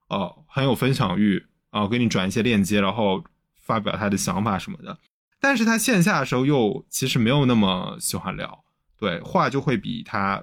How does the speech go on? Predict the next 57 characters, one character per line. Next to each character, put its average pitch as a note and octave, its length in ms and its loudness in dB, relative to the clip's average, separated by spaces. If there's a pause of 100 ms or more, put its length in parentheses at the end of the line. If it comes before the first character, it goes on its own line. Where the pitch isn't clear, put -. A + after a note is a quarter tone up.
(100)
在 A#2 100 -4
微 G#2+ 180 2
信 B2 200 0
上 F#2+ 180 0
少 F2+ 300 -8
一 G2 80 -14
点。 - 180 -20 (400)
那 B3 140 4
这 A#3 100 2
个 F3 100 4
时 E3+ 120 2
候 D#3+ 120 4
你 C3+ 80 2
怎 B2 160 -2
么 F#2+ 120 2
判 A#2 180 -2
断 G2 160 0
他 G2 160 -2
是 F#2+ 320 -8 (380)
外 G#2+ 120 -4
向 G2 140 -2
还 F2+ 60 -4
是 F#2+ 100 -4
内 F#2+ 160 -2
向？ - 180 -12
我 F#2+ 80 -12
觉 A2 80 -2
得 C3+ 60 2
是， D3 340 0 (160)
就 C#3+ 140 -2
是 A#2 300 0
在 A#2 260 0
这 G#2 160 -4
个 G2+ 180 -6
现 D3+ 200 0
在 C#3+ 80 2
这 B2+ 60 -2
种 B2+ 140 0
社 G2 160 -2
交 C3 160 0
网 G#2+ 160 0
络 G2+ 240 -6 (340)
网 G#2 200 0
上 F3+ 240 2
比 A2+ 80 -6
较 G#2+ 100 0
发 D#3 220 0
达 A#2+ 160 0
的 G2 80 -6
情 - 180 -10
况 G2+ 160 -2
下， G2 220 -6
其 C#3+ 160 -4
实 D3+ 80 0
有 C#3 140 2
很 A#2 160 -4
多 A2 360 0